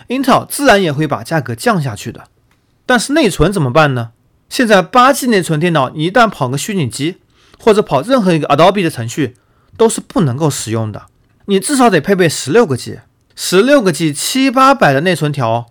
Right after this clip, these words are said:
这非常昂贵啊。但是网友我觉得贵你也得买，因为这东西可能还要涨价。手机已经逐步从两G、三G内存升高到四G、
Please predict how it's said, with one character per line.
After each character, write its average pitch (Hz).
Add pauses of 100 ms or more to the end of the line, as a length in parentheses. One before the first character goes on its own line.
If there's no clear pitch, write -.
(280)
这 -
非 233
常 123
昂 113
贵 123
啊。 - (320)
但 240
是 196
网 180
友 254
我 165
觉 117
得 135 (240)
贵 269
你 165
也 185
得 123
买， 147 (240)
因 247
为 277
这 285
东 254
西 180
可 147
能 135
还 123
要 180
涨 110
价。 - (200)
手 165
机 254 (100)
已 -
经 196
逐 170
步 185
从 160
两 117
G、 170
三 214
G 233
内 156
存 113 (460)
升 -
高 202
到 202
四 208
G、 120